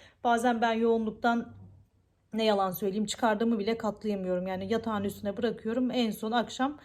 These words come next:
e, kirliyse kirliye, temizse dolaba kaldırıyorum yani. Bir koşturmacanın, bir telaşın içindeyiz. Öyle bir koşturmaca, bir telaş. Hani bizim şimdi sosyal medya olduğu için bir telaş var da sizin de farklı farklı telaşlarınız vardır. Yani ev hali.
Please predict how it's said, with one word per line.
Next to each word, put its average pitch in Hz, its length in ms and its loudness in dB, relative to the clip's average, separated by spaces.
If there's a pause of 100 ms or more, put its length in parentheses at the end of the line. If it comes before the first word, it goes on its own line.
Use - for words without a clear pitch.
(440)
e, 220 160 -4
kirliyse 233 520 0
kirliye, 254 540 2
temizse 240 580 2
dolaba 240 380 6
kaldırıyorum 196 720 2
yani. 180 380 -4 (520)
Bir 269 180 2
koşturmacanın, 220 840 2
bir 247 120 6
telaşın 202 480 0
içindeyiz. 202 500 -2
Öyle 196 360 0
bir 214 160 -8
koşturmaca, 175 600 -6
bir 190 160 -4
telaş. 180 400 -4 (560)
Hani 254 220 2
bizim 285 220 0
şimdi 285 160 0
sosyal 285 380 2
medya 269 300 2
olduğu 196 200 2
için 185 240 -4
bir 175 80 -4
telaş 196 420 -4
var 285 180 0
da 190 140 0
sizin 214 360 -2
de 240 80 -2
farklı 285 360 -2
farklı 196 320 -4
telaşlarınız 180 720 -6
vardır. 175 320 -6
Yani 190 280 -4
ev 349 120 -2
hali. 175 400 -2